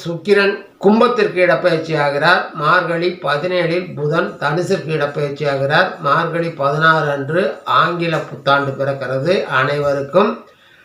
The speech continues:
அட்வான்ஸ் புத்தாண்டு நல்வாழ்த்துக்களை தெரிவித்துக் கொள்கிறேன். மேசராசி, செவ்வாயை ராசிநாதனாகவும்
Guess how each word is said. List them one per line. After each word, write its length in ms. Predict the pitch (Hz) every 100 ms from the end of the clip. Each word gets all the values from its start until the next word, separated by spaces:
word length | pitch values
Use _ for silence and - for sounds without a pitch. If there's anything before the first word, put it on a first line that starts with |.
| _ _ -
அட்வான்ஸ் 720 | 151 165 214 220 208 - -
புத்தாண்டு 520 | 175 175 - 202 185 175
நல்வாழ்த்துக்களை 960 | 165 165 160 160 160 147 175 214 -
தெரிவித்துக் 460 | - 147 147 143 -
கொள்கிறேன். 600 | 143 143 151 196 220 160
மேசராசி, 920 | 151 143 165 156 143 143 196 233 - _ _ _ _ _ _ -
செவ்வாயை 640 | 170 175 202 233 220 208 185
ராசிநாதனாகவும் 1200 | 175 180 180 170 165 156 151 147 160 196 226 -